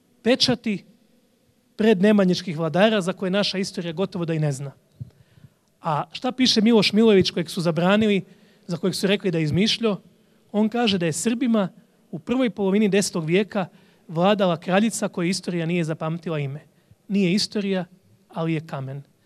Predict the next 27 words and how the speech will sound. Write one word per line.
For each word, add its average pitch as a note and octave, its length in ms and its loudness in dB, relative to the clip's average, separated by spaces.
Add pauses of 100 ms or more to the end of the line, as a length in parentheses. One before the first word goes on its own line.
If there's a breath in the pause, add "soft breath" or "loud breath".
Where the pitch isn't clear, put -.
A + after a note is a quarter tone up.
(560)
Pre D#3+ 120 -10
desetak F#3 480 -2
godina F3+ 360 0
kod D#3+ 160 -10
Klisa G3 460 -2 (400)
nađena, E3 680 -2 (320)
nađen F3 340 -6
je D#3 100 -4
kamen G3+ 400 0 (320)
na E3+ 100 -10
kojem D#3 240 -8
piše F3+ 340 -6
Domaslava, E3+ 720 -4 (300 soft breath)
kraljica E3 480 -4
Slovena. C#3 480 -12 (760)
Miloš D#3+ 360 -8
Milojević F3+ 340 -6
bio E3 160 -6
u D3+ 40 -8
pravu, G#3 400 -4 (380 loud breath)
datiraju F#3+ 460 -4
taj F#3 180 -8
kamen F#3+ 360 -4 (380)
prva F#3 200 -6
polovina E3 360 -6
desetog D#3+ 340 -8
vijeka. C#3 340 -16